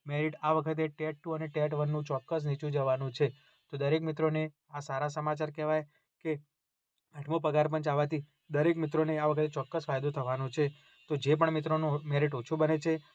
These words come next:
તે દરેક ઉમેદવારો માટે, માટે આઠમું પગાર પંચ એક સારા સમાચાર લઈને આવ્યું છે. તો જે પણ ઉમેદવારોનું મેરિટ ઓછું હોય, તે દરેક ઉમેદવારો બિલકુલ ગભરાવાની જરૂર નથી. આ વખતે તમારો વારો ચોક્કસ આવી જશે.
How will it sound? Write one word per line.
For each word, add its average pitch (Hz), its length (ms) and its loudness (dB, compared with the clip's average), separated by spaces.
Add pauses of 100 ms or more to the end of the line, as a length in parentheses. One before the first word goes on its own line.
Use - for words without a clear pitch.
(160)
તે 165 80 4 (580)
દરેક 147 240 0
ઉમેદવારો 156 480 2
માટે, 147 180 0
માટે 151 460 -2 (440)
આઠમું 151 320 -6
પગાર 147 280 -2
પંચ 151 200 -2 (140)
એક 147 120 -18
સારા 143 260 0
સમાચાર 147 400 -2
લઈને 143 240 2
આવ્યું 147 180 4
છે. 156 140 0 (300)
તો - 140 -20
જે 139 180 -4
પણ 156 160 -2
ઉમેદવારોનું 151 640 0
મેરિટ 143 280 -4
ઓછું 127 300 -6
હોય, 151 180 2 (360)
તે 151 80 -6
દરેક 147 280 -2
ઉમેદવારો 151 480 0 (180)
બિલકુલ 139 280 -12
ગભરાવાની 143 420 -6
જરૂર 135 240 -4
નથી. 156 320 -2 (340)
આ 147 80 -6
વખતે 151 280 -4
તમારો 147 300 0
વારો 139 200 0
ચોક્કસ 143 360 -8
આવી 156 180 -2
જશે. 156 280 -2